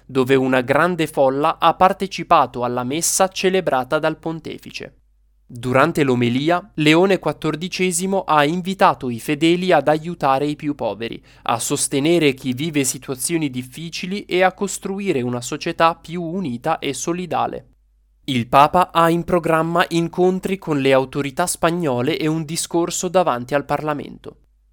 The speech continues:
Successivamente parteciperà a una preghiera nella cattedrale dell'Almudena e a un incontro con la comunità cattolica nello stadio Santiago Bernabéu.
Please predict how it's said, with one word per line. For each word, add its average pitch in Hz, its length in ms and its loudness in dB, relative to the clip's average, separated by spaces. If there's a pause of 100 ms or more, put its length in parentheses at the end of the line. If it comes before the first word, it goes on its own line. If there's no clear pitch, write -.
(220)
Successivamente 143 1120 -2
parteciperà 175 880 2
a 139 140 4
una 139 240 2
preghiera 165 580 0
nella 135 320 -2
cattedrale 160 720 2
dell'Almudena 135 880 0
e 139 160 2
a 139 120 6
un 143 180 0
incontro 180 560 -4
con 151 220 -4
la 131 120 -4
comunità 170 680 -2
cattolica 127 800 -4
nello 156 320 0
stadio 160 500 2
Santiago 160 680 0
Bernabéu. 147 640 -2